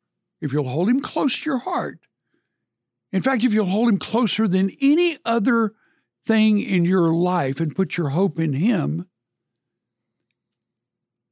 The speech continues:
you'll have peace. And he guarantees, if your mind stays on him, you'll live in peace.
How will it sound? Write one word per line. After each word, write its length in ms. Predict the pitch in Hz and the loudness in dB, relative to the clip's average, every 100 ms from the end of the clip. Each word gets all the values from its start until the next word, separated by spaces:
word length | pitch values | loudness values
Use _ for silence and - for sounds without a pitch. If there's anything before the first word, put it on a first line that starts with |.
| _ | _
you'll 160 | 160 170 | -4 -2
have 180 | 202 - | -4 -2
peace. 640 | 302 - - - - - _ _ _ _ _ _ _ _ _ _ _ _ _ _ | -4 -2 -4 -6 -6 -10 _ _ _ _ _ _ _ _ _ _ _ _ _ _
And 120 | 131 127 | -6 -4
he 100 | 135 | -2
guarantees, 840 | 156 240 247 175 101 110 - - _ _ _ _ - | 0 2 2 -2 -4 -8 -12 -16 _ _ _ _ -12
if 120 | - | -4
your 100 | 156 | -2
mind 320 | 151 151 143 | 0 -2 -2
stays 640 | - - - 190 208 190 156 | -4 -6 -2 0 0 0 -2
on 220 | 139 123 | -2 -4
him, 500 | - 220 151 160 170 | -4 -2 -2 -4 -4
you'll 200 | 170 175 | -4 -2
live 160 | 170 | -2
in 120 | 202 185 | -4 -6
peace. 760 | - 277 - - - - - | -6 -6 -6 -10 -14 -14 -18